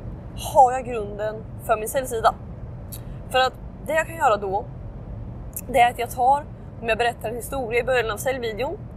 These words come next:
då tar jag bara manuset där, sen kanske jag utvecklar historien i texten, men jag har ändå historien.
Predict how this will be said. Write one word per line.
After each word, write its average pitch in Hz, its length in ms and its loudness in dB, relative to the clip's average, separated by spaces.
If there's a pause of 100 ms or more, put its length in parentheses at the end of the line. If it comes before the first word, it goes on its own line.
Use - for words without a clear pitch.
(300)
då - 80 -10
tar 294 180 2
jag 294 100 4
bara 277 140 4
manuset 262 420 -2
där, 247 260 4 (300)
sen 214 120 -6
kanske - 280 -4 (100)
jag 269 140 -6
utvecklar 269 340 -8
historien 247 440 -4
i 208 80 -2
texten, 302 680 -2 (440)
men 254 100 -2
jag 262 60 -2
har 285 340 2
ändå 247 200 -2
historien. 233 420 -4